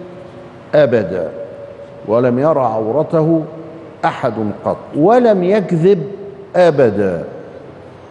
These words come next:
من ساعة ما كان صغير لغاية ما كبر ومات، انتقل إلى رحمة الله وإلى الرفيق الأعلى، لم يكذب.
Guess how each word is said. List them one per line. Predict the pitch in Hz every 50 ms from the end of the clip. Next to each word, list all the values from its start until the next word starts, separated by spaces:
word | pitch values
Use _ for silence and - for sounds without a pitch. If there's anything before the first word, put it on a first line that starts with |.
| - - - - - - - - - - - -
من | 101 104 107
ساعة | 92 - 139 127 127 120 - 110
ما | 117 117
كان | - 143 143 139
صغير | 127 - - 117 110 117 147 160 143
لغاية | 131 127 117 120 143 135 120 -
ما | 120 120 113 113 -
كبر | 123 113 98 87 87 - - - 95 107
ومات، | 117 123 131 147 165 175 175 175 165 - - - - - - -
انتقل | 110 110 104 - 170 170 139 - 156 147 143
إلى | 135 151 151 147 147
رحمة | 147 156 156 - - 165 147 - - -
الله | 156 151 156 170 175 170 165 160
وإلى | 156 156 147 135 139 - 143 143
الرفيق | 143 143 143 143 147 151 131 156 196 190 -
الأعلى، | 180 180 202 214 214 220 220 202 -
لم | 127 131 131 127 127
يكذب. | 127 127 123 120 104 98 92 82 90